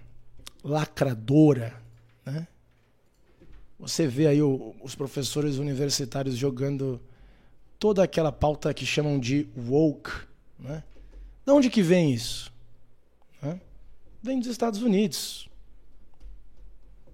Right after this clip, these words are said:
Vem ou do próprio governo,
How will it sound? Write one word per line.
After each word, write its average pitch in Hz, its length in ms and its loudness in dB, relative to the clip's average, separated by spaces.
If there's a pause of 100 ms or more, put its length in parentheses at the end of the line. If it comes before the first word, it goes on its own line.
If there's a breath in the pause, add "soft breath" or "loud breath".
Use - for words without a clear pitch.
(480)
Vem 165 180 -4
ou 262 180 8
do 233 100 6
próprio 160 400 4
governo, 139 800 4